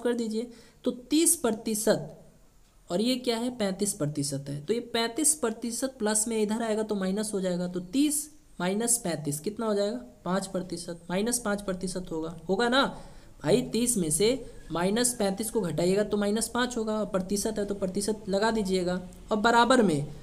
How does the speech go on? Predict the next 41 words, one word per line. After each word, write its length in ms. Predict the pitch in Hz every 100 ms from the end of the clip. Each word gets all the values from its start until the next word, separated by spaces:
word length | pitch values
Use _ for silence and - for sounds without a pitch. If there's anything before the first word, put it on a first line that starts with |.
| - - -
अब 120 | 233
देखिए 220 | 240 254 277
ये 180 | 277 269
क्या 140 | 269
है, 80 | 262
माइनस 420 | 233 220 247 247
अस्सी 260 | 233 - 233
है, 220 | 254 226
ये 120 | 214
क्या 180 | 220 220
है, 120 | 214
माइनस 340 | 180 175 190 -
तीस 240 | 143 143
है। 100 | 147 - -
तो 60 | 269
ये 80 | 277
माइनस 460 | 247 233 262 277 -
तीस 200 | 285 -
को 100 | 294
उधर 400 | - 202 214 269
ले 160 | 262
जाओगे 320 | 220 196 190 226
तो 140 | 247
ये 60 | 247
प्लस 280 | 247 247 247
तीस 200 | 247 233
हो 80 | 214
जाएगा। 300 | 202 208 240 - - -
तो 80 |
माइनस 520 | 233 233 240 277 294 -
अस्सी 420 | 262 - 254 190
प्लस 340 | - 233 233
तीस 220 | 226 190 -
कितना 300 | 226 233 233
हो 80 |
जाएगा, 220 | 208 202 208
ये 280 | 220 269 - -
माइनस 340 | 151 151 180 -
पचास 300 | 185 208 208
हो 60 | 180
जाएगा। 380 | 165 156 156